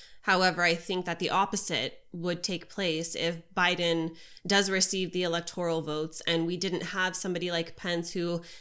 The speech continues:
is alleged to challenge the electoral votes. And we don't know this. I mean, we could, we're just talking out of our asses right now because this could go so many different ways.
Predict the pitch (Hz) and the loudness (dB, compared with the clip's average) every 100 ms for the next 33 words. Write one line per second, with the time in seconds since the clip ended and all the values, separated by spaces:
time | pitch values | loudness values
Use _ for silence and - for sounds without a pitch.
0 | - 202 196 185 190 180 - - 175 - | -2 2 4 4 4 4 2 0 -2 2
1 | 208 220 190 180 175 180 165 165 165 175 | 4 6 4 2 0 0 0 -2 -2 -4
2 | 160 151 151 151 170 - 165 170 - 82 | -2 -2 -2 -4 -2 0 2 2 -2 -6
3 | - - 202 269 269 233 165 170 214 190 | -10 -8 0 6 8 8 6 4 2 4
4 | 190 190 208 - 196 208 214 190 180 180 | 4 4 2 0 2 2 2 4 2 2
5 | 175 165 156 - - 190 190 170 170 170 | 0 0 -2 -4 -2 0 2 2 4 4
6 | 175 185 165 185 170 190 190 185 185 160 | 2 2 0 0 0 0 0 0 -2 0
7 | 190 - 196 170 170 156 151 175 160 160 | -2 0 -4 0 0 2 0 0 0 0
8 | 156 151 160 156 135 160 147 147 | 0 -2 -4 -6 -4 -2 0 -2